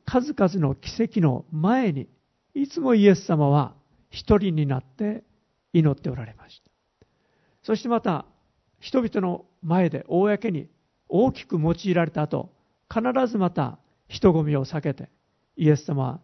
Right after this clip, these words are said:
一人になって静まって祈っておられたのです。ヨハネによる福音書五章十九節に、「子は父がしておられることを見て行う以外には、自分から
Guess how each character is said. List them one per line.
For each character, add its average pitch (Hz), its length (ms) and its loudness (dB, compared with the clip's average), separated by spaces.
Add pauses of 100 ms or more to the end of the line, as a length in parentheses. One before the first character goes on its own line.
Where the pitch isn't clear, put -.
(180)
一 - 240 2
人 160 180 -2
に 143 100 -2
な 139 100 -4
っ 143 40 -8
て 180 360 -2 (400)
静 151 300 0
ま 143 100 2
っ 131 40 -4
て - 380 -2 (500)
祈 139 160 2
っ - 100 -4
て 147 120 -4
お 120 60 -4
ら 123 80 -4
れ 113 60 -6
た 143 120 -12
の 151 120 -12
で - 140 -20
す。 - 200 -20 (1300)
ヨ 196 120 10
ハ 190 80 6
ネ 170 120 4
に 151 80 4
よ 151 80 6
る 147 100 4
福 - 240 -4
音 143 120 2
書 160 340 0 (280)
五 190 200 6
章 156 260 4
十 185 280 0
九 190 180 -2
節 147 280 -6
に、 165 240 -2 (1200)
「子 175 140 4
は 165 160 2
父 - 320 -8
が 151 140 0
し - 80 -16
て - 80 -2
お 156 80 2
ら 156 100 2
れ 156 80 0
る 147 80 -4
こ 147 120 -6
と 151 120 -6
を 139 60 -4
見 175 160 -4
て 165 100 -4
行 143 140 -2 (260)
う 156 80 0
以 165 60 -2
外 156 220 -2
に 131 100 -8
は、 135 180 -12 (520)
自 156 220 0
分 214 220 -2
か 214 140 0
ら 175 240 -2